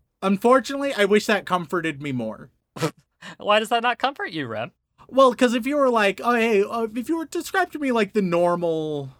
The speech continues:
Speaker 1: anime, right? Describe to me the average anime, right? If, if you were to tell a, a weeb that, or you went to a convention and asked that, the answers would overwhelmingly be stuff that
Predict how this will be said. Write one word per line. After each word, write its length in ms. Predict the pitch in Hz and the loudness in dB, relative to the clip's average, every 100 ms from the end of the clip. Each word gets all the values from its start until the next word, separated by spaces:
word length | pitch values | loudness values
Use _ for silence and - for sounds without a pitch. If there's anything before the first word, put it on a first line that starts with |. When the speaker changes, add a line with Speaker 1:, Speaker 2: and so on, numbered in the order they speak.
| _ _ | _ _
Speaker 1:
anime, 320 | 135 123 110 107 - | -4 -2 -4 -8 -12
right? 340 | 147 151 170 | -14 -14 -10
Describe 340 | - 190 277 | -8 -4 -4
to 80 | 220 | -2
me 140 | 220 214 | -2 -2
the 180 | 135 - | -4 -8
average 560 | 185 185 185 196 170 190 | 0 2 2 -2 -4 -8
anime, 420 | 147 139 127 110 113 | -8 -6 -4 -6 -4
right? 220 | 135 135 | -4 -4
If, 140 | 139 | -6
if 180 | 196 185 | -6 -6
you 60 | 202 | -4
were 80 | 190 | -4
to 100 | 160 | -4
tell 380 | 175 151 143 - | -4 -2 -6 -6
a, 220 | 143 139 - | -8 -6 -6
a 100 | 131 | -4
weeb 260 | 131 120 | -2 -2
that, 280 | 123 123 123 | -4 -6 -8
or 100 | 127 | -10
you 140 | 131 | -6
went 160 | 127 127 | -6 -6
to 80 | 135 | -8
a 40 | |
convention 500 | 123 117 117 110 131 | -8 -6 -6 -6 -6
and 120 | 117 | -6
asked 360 | 113 113 - - | -6 -8 -10 -10
that, 240 | 120 120 - - _ | -8 -8 -10 -20 _
the 120 | 226 262 | 2 2
answers 400 | 277 233 240 214 | 2 -2 -6 0
would 220 | 202 160 - _ - | 0 0 -18 _ 2
overwhelmingly 1200 | 277 339 302 262 175 190 208 190 160 143 113 107 - _ | 4 4 2 -2 2 4 6 4 -2 -2 -2 -4 -12 _
be 140 | 196 | -2
stuff 440 | - - 190 151 _ _ _ | -2 2 2 2 _ _ _
that 220 | 160 165 | -4 -4